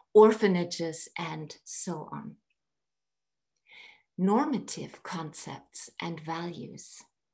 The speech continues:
Christian concepts such as forgiveness, reconciliation, love,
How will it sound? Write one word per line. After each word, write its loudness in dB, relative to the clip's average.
Christian -2
concepts -8
such -6
as -12
forgiveness, -2
reconciliation, 2
love, -2